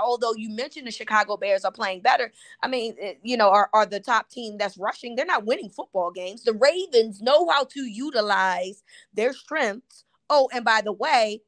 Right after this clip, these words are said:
win in the process. So I just really think that, you know, we've heard for so many years how, you know, the run game has become obsolete and, and, you know, the pa-, you, you have to have a passing, um, offense. And I,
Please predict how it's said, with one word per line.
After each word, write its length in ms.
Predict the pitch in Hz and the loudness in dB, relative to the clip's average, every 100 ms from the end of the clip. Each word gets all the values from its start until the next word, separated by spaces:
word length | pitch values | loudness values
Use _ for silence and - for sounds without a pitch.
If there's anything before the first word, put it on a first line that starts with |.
| _ | _
win 500 | 185 269 302 226 214 | -10 -6 -4 -6 -8
in 160 | 226 208 | -8 -2
the 80 | 196 | -2
process. 880 | 214 247 277 - 98 - - - - - - | -2 -8 -8 -10 -12 -10 -14 -18 -20 -18 -18
So 360 | - 294 285 262 | -2 4 4 4
I 80 | 294 | 2
just 320 | 226 349 - | -2 -10 -14
really 360 | 220 269 339 381 - | -12 -10 -6 -8 -6
think 320 | 285 285 - | -8 -10 2
that, 340 | 247 220 214 _ _ _ _ _ - - | 4 4 2 _ _ _ _ _ -20 -10
you 120 | 208 | -2
know, 80 | 214 | -2
we've 200 | 214 214 | -2 -2
heard 300 | 269 285 285 - - | 2 4 2 -2 -14
for 80 | |
so 160 | 208 247 | -6 -6
many 160 | 269 262 | -4 -8
years 580 | 214 220 185 185 165 - - - | -10 -8 -8 -6 -10 -10 -20 -20
how, 380 | - 233 208 202 | -2 4 6 6
you 180 | 208 226 | 4 0
know, 340 | 208 185 170 175 | 0 0 0 -4
the 100 | 185 | -4
run 240 | 202 240 | -2 -4
game 200 | 233 226 | -6 -8
has 100 | 220 | -8
become 300 | 214 - 233 | -10 -6 -2
obsolete 640 | 202 220 - 220 214 202 165 | 2 2 0 -10 -8 -10 -10
and, 260 | 156 147 - | -14 -14 -10
and, 360 | 185 180 165 156 - | -6 -6 -6 -14 -6
you 80 | 202 | -2
know, 140 | 170 | 0
the 160 | 160 180 | 0 -2
pa-, 100 | - 202 - | -2 -6 -6
you, 240 | 202 247 - | -2 -2 -4
you 200 | 196 220 - - - | -8 -8 -10 -18 -4
have 260 | 254 269 269 | 0 2 4
to 80 | |
have 160 | 254 226 | 4 4
a 60 | 220 | 2
passing, 600 | 247 226 220 220 208 202 - | 2 0 0 -10 -12 -12 -6
um, 140 | 208 - | -4 0
offense. 360 | 226 214 196 | 0 0 -4
And 100 | |
I, 60 | 233 | -2